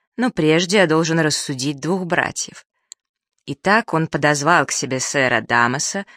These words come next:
и сэра Отлейка. "Дамас, вы навлекли на себя бесчестие. Я обвиняю вас в трусости и злодействе, поэтому я передаю все земли вашему брату, а он будет каждый год выдавать вам лошадь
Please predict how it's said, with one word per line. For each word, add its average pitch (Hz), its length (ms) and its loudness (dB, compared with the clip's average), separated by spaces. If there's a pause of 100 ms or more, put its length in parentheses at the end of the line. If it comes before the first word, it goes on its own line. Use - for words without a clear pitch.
(100)
и - 80 -8
сэра 131 340 0 (160)
Отлейка. - 480 -10 (960)
"Дамас, 156 480 2
вы 156 220 0
навлекли 160 540 0
на 139 100 -2
себя 131 320 -2
бесчестие. - 760 -6 (480)
Я 135 120 -2
обвиняю 151 500 2
вас 147 180 0
в - 100 -10
трусости 147 560 -4
и 143 60 0
злодействе, 135 640 -6 (520)
поэтому 175 320 0
я 160 120 4
передаю 156 440 2
все - 240 -2
земли 143 400 0
вашему 131 420 -2
брату, 123 500 -2 (400)
а 226 80 -2
он 226 140 4
будет 180 240 0
каждый 151 380 2
год 175 320 -2
выдавать 135 420 0
вам 127 180 0
лошадь 151 400 -4